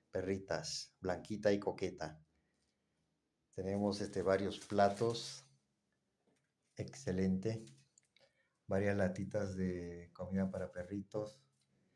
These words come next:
Cambo adultos. Hemos ganado también, este, comida de, con sabor a pavo.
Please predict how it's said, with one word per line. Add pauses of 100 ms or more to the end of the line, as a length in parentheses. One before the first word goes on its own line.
(380)
Cambo
adultos. (1200)
Hemos
ganado
también,
este, (340)
comida
de, (100)
con
sabor (560)
a
pavo.